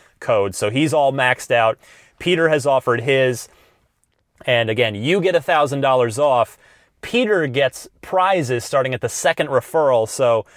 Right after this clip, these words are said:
we've got the one for Peter's. Would love to get him at least one more before this thing ends so he can get that exclusive owner's jacket. Get s-, give him something for, for his generosity of volunteering his code. And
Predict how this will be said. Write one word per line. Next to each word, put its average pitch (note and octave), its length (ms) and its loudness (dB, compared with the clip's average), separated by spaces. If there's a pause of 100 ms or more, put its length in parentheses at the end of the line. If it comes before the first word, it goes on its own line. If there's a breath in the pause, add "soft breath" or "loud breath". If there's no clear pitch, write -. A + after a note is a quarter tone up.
(160 soft breath)
we've B2 160 -4
got C3+ 180 0
the C3 80 0
one F#3 400 0
for E3+ 160 -2
Peter's. E3 540 0
Would B2+ 160 -4
love D#3 180 0
to D#3 60 -4
get C#3 160 0
him C3 80 -2
at C3 140 -4
least G#3+ 320 0
one F3 240 0
more E3 240 2
before C#3+ 260 -2
this C#3+ 160 -4
thing C#3 180 -2
ends C3+ 200 -2
so B2+ 100 -4
he B2 80 -4
can B2+ 100 -6
get B2+ 160 0
that A2+ 280 2
exclusive C3 680 -2
owner's C#3 400 0
jacket. G2 520 0 (420 soft breath)
Get A#2+ 160 0
s-, - 200 -8
give B2 200 -2
him D#3 200 -2
something B2 460 -2
for, A2 340 0
for B2 160 2
his C3 240 0
generosity A2 720 0
of F#2 100 -2
volunteering G#2 600 0
his F#2+ 160 -6
code. G2 380 2 (440 loud breath)
And G2+ 200 -6